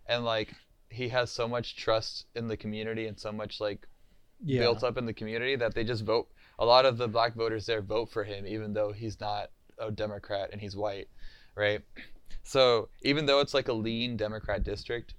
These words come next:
Speaker 1: he just wins it because he's a fucking, he's lo-, the community loves him. So I still, we always have that as, like, a seat that, like, could flip one day, but, like, every time he just fucking wins 'cause he's so fu-,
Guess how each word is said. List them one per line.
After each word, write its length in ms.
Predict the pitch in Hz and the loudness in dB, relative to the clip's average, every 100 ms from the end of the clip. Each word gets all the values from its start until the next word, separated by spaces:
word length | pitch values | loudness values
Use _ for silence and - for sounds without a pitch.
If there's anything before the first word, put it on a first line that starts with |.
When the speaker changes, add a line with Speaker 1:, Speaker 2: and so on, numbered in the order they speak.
| - | -12
Speaker 1:
he 300 | 101 117 110 | -6 -4 -2
just 240 | 107 101 | -4 -4
wins 280 | 101 107 101 | -4 -4 -4
it 140 | 98 | -6
because 300 | 95 92 95 | -8 -10 -10
he's 160 | 98 104 | -10 -12
a 60 | 98 | -10
fucking, 480 | 98 95 95 92 - | -10 -10 -10 -12 -14
he's 260 | 104 104 - 104 | -10 -10 -10 -4
lo-, 220 | 104 98 | 0 0
the 140 | 107 | -2
community 360 | 107 107 104 101 | -6 -4 -2 0
loves 240 | 104 104 | 2 0
him. 200 | 101 101 - - - - | -2 -8 -12 -20 -20 -16
So 500 | - 120 110 104 95 - - - - - - | 0 4 6 4 2 -6 -20 -20 -20 -10 2
I 100 | 123 | 2
still, 300 | - 160 160 | 4 2 4
we 180 | 131 147 | 4 6
always 280 | 160 175 147 | 6 4 2
have 240 | - 117 123 | 4 4 4
that 140 | 123 | 2
as, 140 | 113 | 2
like, 140 | 107 104 | 0 -2
a 60 | |
seat 180 | - 110 | -2 -4
that, 100 | 95 | -4
like, 160 | 104 104 | -4 -6
could 240 | - 117 | -2 -2
flip 280 | - 107 107 | -2 -4 -4
one 220 | 104 107 107 | -2 -4 -2
day, 180 | 107 | -2
but, 200 | 104 107 | 0 0
like, 180 | 104 107 | 0 -2
every 240 | - - - | -2 -4 -6
time 300 | - 104 104 | -4 -4 -4
he 60 | |
just 200 | 101 - | -6 -6
fucking 260 | 104 - 98 | -8 -8 -10
wins 340 | 95 95 - | -10 -8 -8
'cause 160 | - 123 | -8 -8
he's 140 | 101 - | -10 -8
so 160 | 98 | -12
fu-, 180 | - | -12